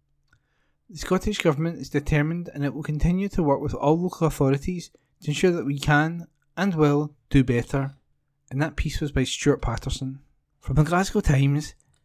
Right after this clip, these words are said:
Friday the tenth of June twenty twenty-two, from the news section, "Boy, thirteen, electrocuted in incident at railway line in Glasgow's West End," by Sarah Pacciaroni.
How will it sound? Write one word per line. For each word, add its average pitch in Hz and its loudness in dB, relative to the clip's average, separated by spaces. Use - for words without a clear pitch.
Friday 190 2
the 208 4
tenth 165 2
of 156 -4
June 139 4
twenty 156 4
twenty-two, 143 2
from - -4
the 143 4
news 156 4
section, 175 0
"Boy, 196 4
thirteen, 165 0
electrocuted 147 0
in 143 -4
incident 165 -2
at - -4
railway 147 4
line 170 0
in 147 -4
Glasgow's 143 0
West 143 4
End," 139 0
by 139 0
Sarah 180 0
Pacciaroni. 143 2